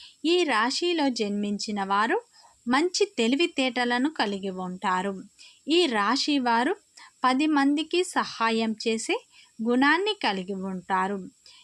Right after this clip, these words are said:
ఈ రాశి వారు అనుకున్నది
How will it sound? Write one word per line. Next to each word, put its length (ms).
ఈ 200
రాశి 480
వారు 340
అనుకున్నది 880